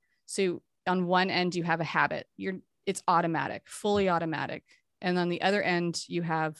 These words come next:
decisions, right? So you have to, you're spending a lot of cognitive power making a decision.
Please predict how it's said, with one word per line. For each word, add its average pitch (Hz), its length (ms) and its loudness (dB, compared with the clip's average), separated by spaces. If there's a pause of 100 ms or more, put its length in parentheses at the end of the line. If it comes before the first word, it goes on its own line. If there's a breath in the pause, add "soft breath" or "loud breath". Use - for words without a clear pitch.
(120)
decisions, 160 680 -4
right? 170 200 0
So - 160 -8
you 165 80 -4
have 170 180 -2
to, 160 220 -4
you're 175 140 -4
spending 190 480 -2
a 160 80 0
lot 170 320 2
of 160 100 -8
cognitive 170 520 -2
power 160 400 0
making 160 320 -4
a - 20 -4
decision. - 580 -6